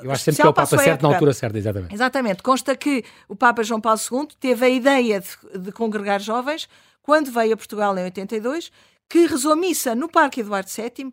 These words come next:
Speaker 2: e
Speaker 1: Ok.
Speaker 2: viu tantos
Speaker 1: Estava lá.
Speaker 2: jovens que ele disse: foi aí que ele começou a ter a ideia, pois houve uma primeira reunião em Roma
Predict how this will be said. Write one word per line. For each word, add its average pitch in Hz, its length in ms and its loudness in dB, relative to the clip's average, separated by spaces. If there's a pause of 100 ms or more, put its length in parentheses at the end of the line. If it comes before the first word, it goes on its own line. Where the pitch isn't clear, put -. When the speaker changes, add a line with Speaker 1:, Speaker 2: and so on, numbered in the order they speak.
(140)
Speaker 2:
e 294 80 0
Speaker 1:
Ok. 311 120 6
Speaker 2:
viu 320 100 6
tantos 427 500 0
Speaker 1:
Estava 247 200 2
lá. - 40 4 (120)
Speaker 2:
jovens - 280 -12 (500)
que - 160 2
ele 339 120 4
disse: 262 420 0 (440)
foi 330 260 2
aí 330 260 6
que - 120 -2
ele 349 80 -2
começou 330 300 -4
a 330 40 -4
ter 339 160 -2
a 349 40 -2
ideia, 339 260 0
pois 233 260 -4 (240)
houve 202 260 -4
uma 208 160 -2
primeira 233 380 0
reunião 208 420 -2
em 190 80 -4
Roma 339 380 0